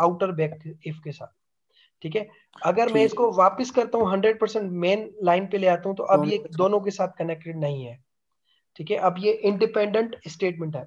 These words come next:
Speaker 1: इसको run करते हैं तो देखिएगा output आएगा। ये देखें, all done print हुआ।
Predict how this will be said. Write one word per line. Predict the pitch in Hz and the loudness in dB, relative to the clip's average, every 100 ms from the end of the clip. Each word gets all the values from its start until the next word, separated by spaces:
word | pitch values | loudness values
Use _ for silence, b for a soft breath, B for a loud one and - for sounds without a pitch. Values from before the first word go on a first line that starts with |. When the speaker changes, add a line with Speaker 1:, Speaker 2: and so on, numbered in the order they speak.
| _ _ _ - | _ _ _ -10
Speaker 1:
इसको | 185 | 0
run | 175 190 | 2 2
करते | 202 196 220 | 0 0 0
हैं | |
तो | 202 | -2
देखिएगा | 180 185 202 202 196 | -4 -4 -2 2 2
output | 180 185 175 | 2 -4 -2
आएगा। | 139 135 _ _ _ _ - | -2 -6 _ _ _ _ -8
ये | 160 | -6
देखें, | 175 | -2
all | - 180 185 | 4 4 4
done | 185 185 | 2 0
print | 180 180 | -4 0
हुआ। | 185 226 | 0 0